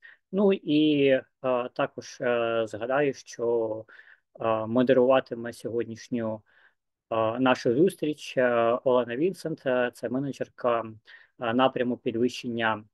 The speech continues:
участі громадської організації Вікімедіа Україна, яка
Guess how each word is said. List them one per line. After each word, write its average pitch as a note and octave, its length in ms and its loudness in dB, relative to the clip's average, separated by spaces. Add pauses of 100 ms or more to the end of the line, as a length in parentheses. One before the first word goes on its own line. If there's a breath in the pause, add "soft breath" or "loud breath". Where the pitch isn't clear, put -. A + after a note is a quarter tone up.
(100)
участі C#3 640 2
громадської B2 500 -4
організації A#2+ 400 -6
Вікімедіа A2 400 -6
Україна, F3+ 540 2 (420)
яка F3+ 320 4